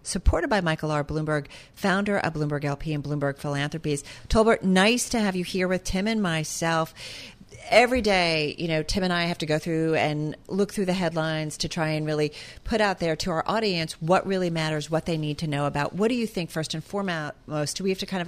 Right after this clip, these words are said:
understand about where we are when it comes to,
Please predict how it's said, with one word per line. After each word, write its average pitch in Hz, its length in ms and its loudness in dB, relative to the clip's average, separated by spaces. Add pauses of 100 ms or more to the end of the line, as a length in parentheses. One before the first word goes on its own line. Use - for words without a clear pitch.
(140)
understand 185 720 -4 (260)
about - 240 0
where 190 260 0
we 185 160 0
are 160 160 -2
when 151 140 -4
it 139 100 -8
comes 160 420 -6
to, 151 440 -6